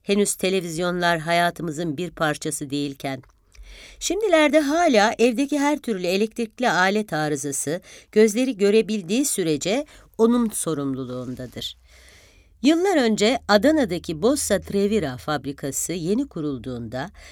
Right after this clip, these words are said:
yurt dışından demonte şekilde gelen dev bir dokuma aletini Alman mühendisler bile ellerinde şemalar ve planlar olduğu halde bir türlü içeri alıp monte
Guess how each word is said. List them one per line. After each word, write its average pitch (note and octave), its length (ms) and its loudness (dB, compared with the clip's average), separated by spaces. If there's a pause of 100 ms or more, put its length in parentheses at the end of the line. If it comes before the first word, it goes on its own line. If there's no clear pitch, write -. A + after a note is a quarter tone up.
(140)
yurt D#4+ 260 -2
dışından E3 560 0
demonte F#3+ 420 -2
şekilde D#3 500 -6
gelen C#3 460 -4
dev A3+ 300 2
bir F3 240 -6
dokuma F#3+ 340 -2
aletini C3+ 600 -4 (380)
Alman A#3+ 440 6
mühendisler A3 800 0
bile C#3+ 280 -6 (240)
ellerinde A#3 600 2
şemalar F3 720 2
ve D3 80 0
planlar F3 640 0
olduğu C#3+ 520 -2
halde C#3+ 420 -4 (300)
bir D#4+ 200 0
türlü F#3 360 -4
içeri C#4 460 -2
alıp F3+ 280 0
monte A3+ 380 0